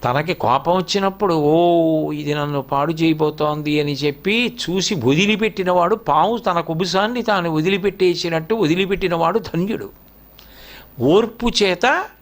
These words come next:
కోపాన్ని కప్పాలి, ఆపాలి. అగ్ని మీద నీరు పోసినట్టు కోపం వచ్చినప్పుడు ఓర్పు పట్టగలగాలి.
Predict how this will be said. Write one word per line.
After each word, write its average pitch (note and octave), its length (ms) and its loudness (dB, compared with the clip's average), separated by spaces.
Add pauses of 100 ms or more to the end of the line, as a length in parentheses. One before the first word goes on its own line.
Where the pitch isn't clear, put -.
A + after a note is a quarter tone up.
(160)
కోపాన్ని G3 600 0
కప్పాలి, G3+ 680 -2 (160)
ఆపాలి. D3+ 540 -2 (100)
అగ్ని B2+ 360 -2
మీద G#3+ 260 2
నీరు F#3+ 380 2
పోసినట్టు G3 840 0 (1300)
కోపం A3 400 4
వచ్చినప్పుడు G3+ 920 0 (1400)
ఓర్పు A#3+ 420 2
పట్టగలగాలి. E3+ 720 -4